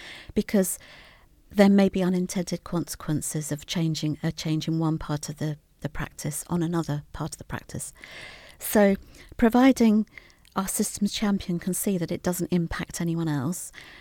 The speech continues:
and providing we've got the communication channel set up so that the right people are informed at the right time and only once, then those systems can be changed. And we're using Xero Practice Management to help us deliver that now.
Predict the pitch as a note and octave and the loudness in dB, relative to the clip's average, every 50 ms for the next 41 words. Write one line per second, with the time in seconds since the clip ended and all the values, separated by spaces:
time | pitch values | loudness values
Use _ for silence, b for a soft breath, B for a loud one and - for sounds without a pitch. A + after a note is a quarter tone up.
0 | B B - G#3+ - G3+ G3 - G3 G3 G3 F#3+ - G3 F#3 F3+ F#3 - _ F#3 | B B -4 -2 0 0 0 2 2 2 2 2 2 0 0 0 0 -2 _ -6
1 | F3 - - - - G#3+ G3 F#3 F3+ - - G#3 G3 G3 - - F3 E3 - - | -6 -6 -12 -4 0 0 2 2 0 -4 -4 -4 -4 -4 -2 -4 -4 -4 -2 -2
2 | D#3+ E3 D3+ D3+ - - C#3+ - - D3+ D3+ E3 - - - - E3+ D#3+ - - | 0 0 -2 -2 -4 -6 -6 -6 -4 -4 -4 -4 -6 -8 -6 -6 -6 -6 -6 -8
3 | - E3 F3 F3 F3+ - - - - F3 - - - E3+ E3+ E3 D#3+ - E3 D#3 | -8 -4 -2 -2 -2 -2 -4 -6 -10 -10 -8 -6 -4 -4 -4 -4 -2 -2 0 0
4 | D#3+ D#3+ - - - - - - E3+ E3+ E3 D#3+ - - - - E3+ E3 D#3+ E3 | 0 -2 -4 -6 -6 -6 -4 -4 -4 -4 -4 -6 -8 -8 -8 -6 -4 -2 -2 -4
5 | E3+ - B B B B B B B B B F3+ F3+ - - F3 F3+ F3 E3+ E3+ | -4 -6 B B B B B B B B B -4 -4 0 2 2 2 2 0 -2
6 | - E3+ D#3+ D#3 E3 - - - - B B B B B B B B B _ - | 0 0 0 0 0 -2 -6 -10 -12 B B B B B B B B B _ -2
7 | - G3+ F#3+ F#3+ F#3+ F#3 - - F#3+ - - F3+ F3+ - - F3 F3+ F3+ - - | 0 0 2 0 -2 -2 -4 -6 -6 -6 -6 -8 -8 -4 -4 -4 -4 -4 -4 -2
8 | G#3+ F3+ E3 D3+ D3 - - - b b b b b b b b b b b b | -2 -2 -2 -4 -6 -8 -16 -20 b b b b b b b b b b b b
9 | b b b b - F#3 F3+ F3 F3+ F3+ F#3 F3+ E3+ - - F3 F3 - F3+ E3+ | b b b b 0 0 0 2 0 0 0 0 0 0 0 -2 0 0 -2 -2
10 | E3 E3+ E3+ - E3+ - - - F3 - - F3 F3 E3 E3 - E3+ D3 - - | -2 -2 -4 -4 -8 -8 -8 -10 -10 -4 -2 -2 -2 -2 -4 -4 -6 -6 -6 -6
11 | E3+ E3+ D3+ - E3+ - - - E3 F3 E3 E3 D3 D3 C#3 - _ D#3 D#3 D#3+ | -6 -6 -6 -8 -12 -12 -8 -8 -6 -6 -6 -6 -6 -8 -8 -6 _ -6 -6 -6
12 | D#3+ | -6